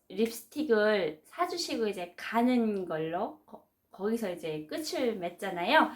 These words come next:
그래서 그때부터 이제 제 이야기를 이어가도록 하겠습니다. 아침 드라마 작가 한수혜, <laughs> 연출 한수혜, <laughs> 주연 한수혜 <laughs> 막 이러면서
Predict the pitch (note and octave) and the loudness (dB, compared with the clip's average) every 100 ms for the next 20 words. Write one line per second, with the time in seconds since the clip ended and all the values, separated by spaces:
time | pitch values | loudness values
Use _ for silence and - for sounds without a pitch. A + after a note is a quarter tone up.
0 | - - A3 A3 A3 - B3+ - D#4+ D#4 | -12 -8 -4 -4 -4 -4 -6 6 8 8
1 | B3+ - D4+ C4 G#3 G3+ - _ - A3+ | 6 -2 0 0 -2 -6 -12 _ -2 0
2 | G3 - A3+ A3 G3 G3+ D4 B4 - _ | 0 4 6 8 6 2 4 2 0 _
3 | _ _ _ _ C#4 F#4+ F#4 D4+ D4+ A#3+ | _ _ _ _ 6 10 10 10 4 4
4 | A3+ C4 B3 - A3 F#3+ F3+ E3 D#3+ _ | 2 -2 -4 -6 -8 -8 -6 -8 -10 _
5 | _ _ - A3+ A3+ - B3+ A3+ G#3 F#3+ | _ _ -2 -2 0 2 4 4 2 0
6 | F3 D#3+ - - F3+ - F#3 - - - | -2 -4 -10 -12 -12 -6 -4 -4 -8 -2
7 | C#4 C4 - G3 D#3+ D#3 _ _ - - | 2 2 2 0 0 -6 _ _ -20 -8
8 | - C4+ A3+ F#3 A#3+ A#3+ C#4+ G#3 - - | 6 8 8 8 8 8 6 4 2 -10
9 | - - D#4 D#4 D4+ G#3+ G#3+ A#3 D#4+ D#4 | -14 2 6 6 6 6 4 4 6 8
10 | D4+ D4+ D#4 - - C6+ - - - C6 | 8 10 8 10 10 10 8 4 10 10
11 | - - - - - - F4+ F4+ F4+ D#4+ | 8 -4 -2 0 -2 -4 6 12 12 12
12 | D4 D#4 F4 - F4 D4 B3+ - C4+ G#3 | 8 6 4 4 4 8 8 8 6 4
13 | - - A3 A3 A#3+ | 2 2 2 -2 -6